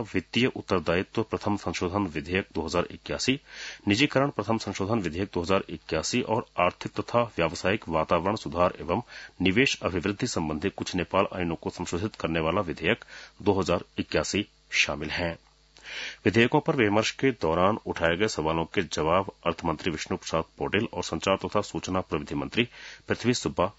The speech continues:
गुरुंग ने दिए। इससे पूर्व राष्ट्रीय सभा की बैठक में सांसदों ने विभिन्न समसामयिक राजनीतिक विषयों पर सरकार का ध्यान आकृष्ट किया था, जिसमें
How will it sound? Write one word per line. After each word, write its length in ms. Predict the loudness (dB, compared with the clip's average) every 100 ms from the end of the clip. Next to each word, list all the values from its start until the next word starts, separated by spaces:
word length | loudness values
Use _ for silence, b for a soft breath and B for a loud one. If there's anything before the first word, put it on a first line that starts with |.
| -4
गुरुंग 220 | 0 0
ने 120 | 0 2
दिए। 300 | 4 4 0 _ _ _ _ B B B B
इससे 200 | 2 4
पूर्व 260 | 4 2
राष्ट्रीय 320 | 4 4 4 2
सभा 320 | 2 4 2 2 -2
की 120 | -2
बैठक 420 | 2 0 0 -2
में 100 | -2
सांसदों 420 | 0 -2 -2 -2 0
ने 100 | 0
विभिन्न 380 | -2 0 -2 -2
समसामयिक 640 | -2 -2 -2 0 0 -2 -2
राजनीतिक 480 | -2 -2 -2 -4 -4
विषयों 300 | -2 -2 0
पर 160 | 0 -2 B B
सरकार 400 | -4 -2 2 2
का 180 | 2 -2
ध्यान 260 | -2 -2 -2
आकृष्ट 320 | -2 -6 -6
किया 180 | -6 -6
था, 200 | -2 -2 -2 -8
जिसमें 320 | -8 0 0